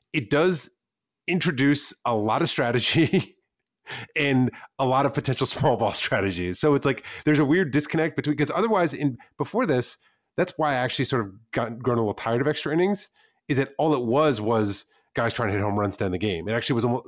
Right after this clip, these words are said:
I always felt it was almost like an extreme version of the, the sport that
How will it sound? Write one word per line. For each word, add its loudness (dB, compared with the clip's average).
I 0
always 4
felt -2
it -2
was 2
almost 0
like -2
an -4
extreme 0
version 2
of -2
the, -10
the -6
sport -2
that -2